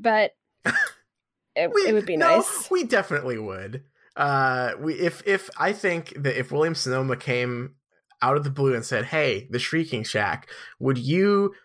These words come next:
Speaker 2: design some dumb bullcrap for us and also appear in one of our hilarious videos where someone tells you how to decorate a coffee table?" I would do it.
Speaker 1: Yeah, it's kind of a selling your soul kind of situation, though.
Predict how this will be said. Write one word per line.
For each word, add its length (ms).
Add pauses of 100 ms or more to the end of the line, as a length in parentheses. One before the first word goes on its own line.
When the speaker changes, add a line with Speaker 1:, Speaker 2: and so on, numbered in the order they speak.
(280)
Speaker 2:
design 520
some 240
dumb 240
bullcrap 480
for 260
us 140
and 100
also 360
appear 500
in 80
one 120
of 120
our 140
hilarious 560
videos 640 (280)
where 300
someone 420
tells 320
you 100
how 140
to 420
decorate 340
a 40
coffee 340
table?" 580
I 140
would 160
do 160
it. 160 (720)
Speaker 1:
Yeah, 360
it's 100
kind 180
of 60
a 80
selling 320
your 100
soul 280
kind 180
of 60
situation, 640
though. 320